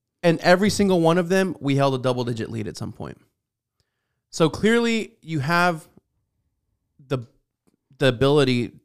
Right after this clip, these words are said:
to compete, but at some point, it's falling apart.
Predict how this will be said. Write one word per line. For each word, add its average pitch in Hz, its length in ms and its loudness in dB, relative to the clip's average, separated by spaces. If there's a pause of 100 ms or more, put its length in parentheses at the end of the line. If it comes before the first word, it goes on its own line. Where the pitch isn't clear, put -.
(100)
to 123 100 -6
compete, 120 640 -4 (720)
but 127 100 -2
at 123 80 0
some 165 160 0
point, 160 220 -4
it's 131 100 -8
falling 120 280 -4
apart. 90 340 -10